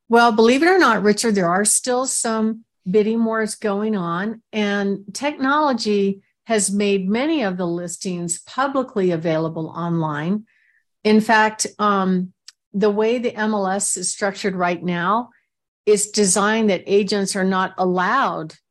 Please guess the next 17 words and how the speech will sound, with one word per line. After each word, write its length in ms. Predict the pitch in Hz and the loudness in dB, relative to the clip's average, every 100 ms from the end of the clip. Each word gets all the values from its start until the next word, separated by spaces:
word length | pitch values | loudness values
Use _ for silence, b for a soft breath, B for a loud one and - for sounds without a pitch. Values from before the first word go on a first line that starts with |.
| _ | _
to 100 | - | -4
advertise 720 | - 190 185 185 190 175 170 - | 0 0 0 0 0 0 -2 -4
any 220 | 196 185 | -2 -2
home 540 | 160 214 214 160 156 - | -2 -4 -2 -4 -8 -8
unless 380 | 190 196 180 - | -6 -4 -4 -2
they 140 | 180 | -4
put 260 | 170 240 214 | -4 -4 -2
it 180 | 175 - | -2 -4
in 160 | 185 180 | -4 -2
the 80 | 165 | -2
listing 420 | 175 165 - 151 | -2 -4 -6 -6
service, 640 | - 160 147 - - - | -4 -4 -6 -8 -8 -6
which 180 | 180 180 | -4 -2
is 140 | 165 | -2
kinda 320 | - 262 311 | -2 -2 2
weird. 500 | 190 180 208 147 113 - b b b b b - | 4 4 4 2 -8 -20 b b b b b 0
Um, 600 | 190 185 180 175 170 | 4 6 4 4 0